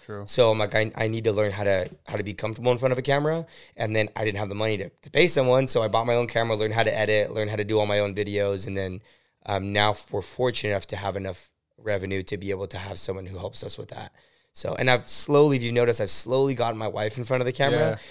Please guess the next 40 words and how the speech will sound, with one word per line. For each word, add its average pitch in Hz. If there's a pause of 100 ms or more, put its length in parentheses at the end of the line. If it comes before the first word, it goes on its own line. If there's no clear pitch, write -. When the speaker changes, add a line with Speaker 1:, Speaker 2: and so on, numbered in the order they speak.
(140)
Speaker 2:
And 123
then 117
the 117
new 131
girl 127
that 120
we're 113
hiring, 110
she's 107
coming 113
on 104
on 98
Monday. 113
I'm 107
hopefully 123
gonna 107
get 98
her 107
on 98
camera 95
as 95
well, 104 (240)
so -
that 120
it's -
not 165
just 110
me 110
only. 107
I 95
want 107
them 113
to 104
be 95
a -
part 98
of 98
it, 104
Speaker 1:
Sure. 117
Speaker 2:
so, 107